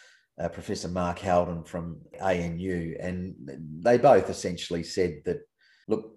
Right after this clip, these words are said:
i-, it's not so much money for research into climate change anymore. The, the world's doing that research. The, the, the science of climate change is, is pretty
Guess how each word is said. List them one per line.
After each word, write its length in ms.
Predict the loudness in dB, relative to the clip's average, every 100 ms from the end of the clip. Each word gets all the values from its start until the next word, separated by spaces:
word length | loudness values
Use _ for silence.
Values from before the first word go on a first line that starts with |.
| -16
i-, 120 | -6
it's 200 | -6 2
not 160 | 4 6
so 240 | 6 6
much 300 | 6 4 4
money 300 | 2 4 2
for 180 | -2 0
research 500 | 0 2 2 2 0
into 160 | -6 -6
climate 340 | -2 -2 -2
change 340 | -2 -2 0
anymore. 580 | -2 -2 -2 2 2 2
The, 180 | 2 0
the 80 | -2
world's 420 | 4 10 10 8
doing 320 | 0 -2 0 -2
that 200 | -4 -6
research. 640 | -8 -2 0 0 -6 -14 -20 _ _ _ _ _ _
The, 120 | -16
the, 180 | -8 -6
the 140 | -4 -2
science 540 | 6 8 8 6 0
of 120 | -6
climate 400 | -2 2 2 0
change 400 | -2 -2 0 -2
is, 220 | -6 -8 -10
is 140 | -12
pretty 540 | -10 -6 -4 -4 -8